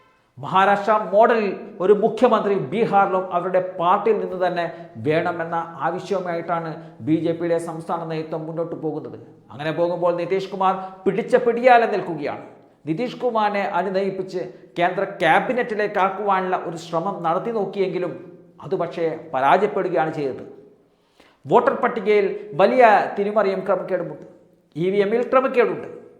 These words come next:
അവിടെ ഉപയോഗിച്ചിരിക്കുന്ന ഇ വി എമ്മുമായി ബന്ധപ്പെട്ടതെല്ലാം കാര്യക്ഷമതയില്ലാത്തതാണ്. ഇത് കാലഹരണപ്പെട്ടിട്ടുള്ളതാണ്.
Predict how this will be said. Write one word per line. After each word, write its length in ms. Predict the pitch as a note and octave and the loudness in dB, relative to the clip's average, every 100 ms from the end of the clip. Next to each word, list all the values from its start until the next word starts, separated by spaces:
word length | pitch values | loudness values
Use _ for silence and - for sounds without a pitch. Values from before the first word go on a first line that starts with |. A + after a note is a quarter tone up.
| _ _ _ _ _ | _ _ _ _ _
അവിടെ 260 | - F#3 F#3+ | -4 -2 -2
ഉപയോഗിച്ചിരിക്കുന്ന 640 | G3 G3+ G3 G3 G3 F#3+ F#3+ F#3 - - E3 | 0 2 2 0 -2 -4 -4 -6 -12 -6 -4
ഇ 20 | F#3+ | 0
വി 60 | G3+ | 0
എമ്മുമായി 360 | G3+ G3 G3 F#3 | 0 0 2 4
ബന്ധപ്പെട്ടതെല്ലാം 680 | F#3 G3+ - G3+ G3 F#3+ F#3 F#3 - | 2 0 -4 -4 0 0 0 -2 -4
കാര്യക്ഷമതയില്ലാത്തതാണ്. 1160 | F3 F#3 F#3 F#3 F3+ F3 F3 F3+ F3+ F3+ D3 - - _ _ _ _ _ _ _ _ - | -2 -2 -6 -6 -4 -4 -2 -4 -4 -8 -10 -14 -20 _ _ _ _ _ _ _ _ -14
ഇത് 140 | C#3+ E3 E3 E3 - - | -4 -4 -4 -10 -16 -10
കാലഹരണപ്പെട്ടിട്ടുള്ളതാണ്. 1120 | C#3+ E3 D#3+ D#3+ E3 E3 - - D#3+ D#3 D3 | -4 -2 -2 -6 -8 -10 -12 -14 -10 -10 -10